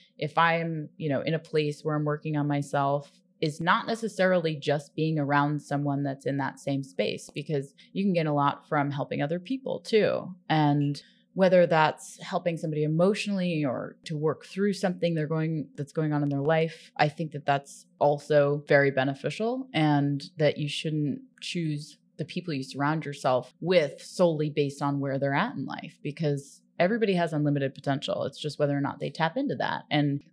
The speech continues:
by your own embodiment of those principles, taking responsibility and so on and so forth,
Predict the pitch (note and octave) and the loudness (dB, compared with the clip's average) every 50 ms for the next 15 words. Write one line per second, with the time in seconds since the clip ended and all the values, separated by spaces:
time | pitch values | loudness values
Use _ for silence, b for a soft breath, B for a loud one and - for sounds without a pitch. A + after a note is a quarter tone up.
0 | _ - D#3+ D#3 D3+ D3 D3 C#3+ D3 C#3+ C#3+ C#3+ - - - _ _ _ _ - | _ 0 2 4 4 4 4 4 4 2 2 0 -4 -6 -10 _ _ _ _ -6
1 | D3+ D#3+ D#3 D3 - D#3 F3+ F#3 F#3 F#3 F3+ - - D3+ D#3 C#3 - D3 D3 E3+ | -2 0 0 0 0 0 0 2 2 0 0 0 0 0 -2 0 4 4 6 6
2 | F3+ F3 D#3 D3 C#3+ C#3 C#3 D3+ - - - D3 D3 C#3+ C#3 C3+ C3+ - - _ | 4 2 0 0 0 -2 -2 -4 -6 -4 -2 0 0 0 0 -2 -6 -10 -18 _
3 | _ _ _ _ _ - D3 C#3+ C#3 C#3+ - - E3+ F3+ - - - - A#2+ A#2+ | _ _ _ _ _ 0 2 2 0 -2 -6 -6 -4 -4 -4 -4 -4 -2 0 0
4 | B2 C3 B2+ - - D3 C3+ C3+ C#3 C#3 C#3 - - - B2+ - - - D#3 - | 0 -2 -4 -6 -6 -6 -6 -4 -6 -8 -8 -8 -8 -6 -6 -6 -8 -6 -2 2
5 | A3 A3+ G#3 G#3 F#3 D#3+ D3 C#3+ - C#3+ C#3 C3+ C3 C3+ - F#3+ F#3+ F#3 - C#3+ | 2 2 2 2 0 -2 -2 -2 -2 -2 -2 -2 -4 -2 0 0 0 0 0 -2
6 | D3+ | -4